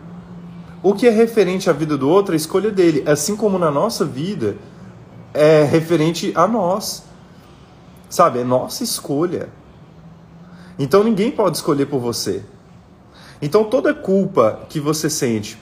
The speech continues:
por não conseguir escolher por outras pessoas, vamos destruir, descriar tudo que isso aí representa?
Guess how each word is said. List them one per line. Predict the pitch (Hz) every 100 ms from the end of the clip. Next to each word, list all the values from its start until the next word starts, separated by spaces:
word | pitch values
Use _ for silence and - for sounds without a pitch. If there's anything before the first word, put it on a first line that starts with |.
| -
por | 156
não | 156 190 262
conseguir | 262 - 226 - 170
escolher | 185 - 190 135 165 190
por | 165
outras | 139 139 123
pessoas, | 120 110 117 113
vamos | 175 190
destruir, | 156 - 123 117
descriar | - 123 113 113
tudo | 143
que | 151
isso | 139 -
aí | 120
representa? | 117 110 101 127 101